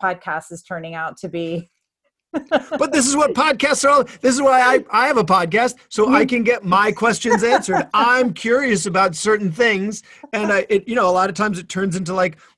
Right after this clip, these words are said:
Speaker 2: a personal coaching session
Speaker 1: I
Speaker 2: for
Speaker 1: was
Speaker 2: me.
Speaker 1: like, "I feel like you're my therapist
Speaker 2: Yeah.
Speaker 1: regarding my, um, motion sickness and the, the vertigo attack I
Speaker 2: And
Speaker 1: had."
Speaker 2: your migraines. Yeah, and we had, you know, we had this primary care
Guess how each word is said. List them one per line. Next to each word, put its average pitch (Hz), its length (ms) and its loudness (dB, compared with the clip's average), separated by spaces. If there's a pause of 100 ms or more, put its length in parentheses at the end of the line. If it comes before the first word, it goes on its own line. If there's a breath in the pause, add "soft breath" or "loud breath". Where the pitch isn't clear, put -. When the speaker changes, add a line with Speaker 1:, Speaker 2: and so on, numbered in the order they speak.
(140)
Speaker 2:
a 180 80 0
personal 180 600 -4
coaching 170 440 -6
session 185 440 -2
Speaker 1:
I 262 100 6
Speaker 2:
for 269 80 4
Speaker 1:
was 294 100 6
Speaker 2:
me. 294 80 0
Speaker 1:
like, 277 180 4
"I 285 100 6
feel 269 280 2
like 269 240 4
you're 302 120 4
my 311 220 2
therapist 349 720 2
Speaker 2:
Yeah. 214 80 -2
Speaker 1:
regarding 233 540 -2
my, 233 400 2
um, 226 640 -2
motion 269 380 -2
sickness 269 520 -8
and 240 180 -4
the, 247 240 -4
the 226 340 -6
vertigo 233 460 -6
attack - 380 -12
I - 120 -8
Speaker 2:
And 147 100 -10
Speaker 1:
had." - 20 -10
Speaker 2:
your 151 100 -8
migraines. 175 480 -2
Yeah, 262 200 0
and 202 160 -4
we 202 140 2
had, 208 280 -2
you 226 80 -4
know, 185 160 0
we 185 220 -6
had 185 200 -2
this 175 200 -6
primary 190 560 -4
care 190 420 -8